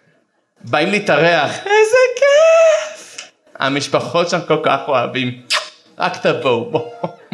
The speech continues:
נו, בוא, ת-, תסביר לי באמת איך אפשר לשמוח בחג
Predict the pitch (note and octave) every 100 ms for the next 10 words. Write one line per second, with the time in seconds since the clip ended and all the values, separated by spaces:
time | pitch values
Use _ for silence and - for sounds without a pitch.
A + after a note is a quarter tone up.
0 | E3+ _ _ - _ _ _ _ _ _
1 | _ _ _ _ _ _ _ _ B2+ D#3+
2 | F3+ D3 F#3 - - C#3 C3+ A#3+ C#4 C#4
3 | G3 F3+ F#3+ F#3+ G3 F#3+ G3 G#3 - G#3+
4 | F#3+ F#3 G#3+